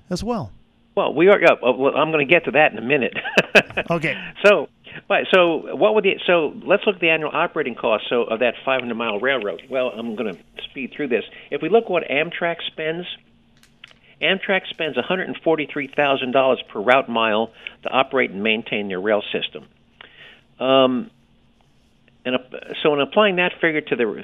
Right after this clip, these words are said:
Speaker 2: five hundred route miles for the proposed bullet train would give you seventy-one million dollars per year in operating costs. But remember, they're gonna be borrowing a hundred billion dollars,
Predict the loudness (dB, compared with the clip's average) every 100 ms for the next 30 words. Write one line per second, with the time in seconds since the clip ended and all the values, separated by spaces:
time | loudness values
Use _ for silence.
0 | -2 0 0 0 4 2 2 -2 0 0
1 | -2 -2 -4 -4 -8 -4 -4 -4 -4 -4
2 | -4 -2 -2 -2 -6 _ _ _ -14 -4
3 | -2 -2 -2 2 2 2 0 0 0 0
4 | 0 0 0 -2 -10 -6 -4 -2 -2 -4
5 | -4 -2 -2 -2 0 2 2 0 -14 -20
6 | -20 -20 -12 -2 2 2 2 2 0 -2
7 | -4 -6 -4 0 2 2 2 0 -2 -6
8 | -12 _ -6 -4 -2 -4 -4 -2 0 0
9 | 4 4 4 0